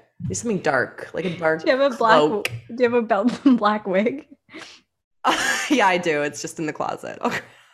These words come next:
Speaker 1: How can people feel confident? 'Cause I think you going up to Scarlett,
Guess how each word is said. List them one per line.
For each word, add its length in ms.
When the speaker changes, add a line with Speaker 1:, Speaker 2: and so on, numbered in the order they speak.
Speaker 1:
How 720
can 180
people 560
feel 340
confident? 460
'Cause 80
I 80
think 320
you 320
going 280
up 120
to 100
Scarlett, 640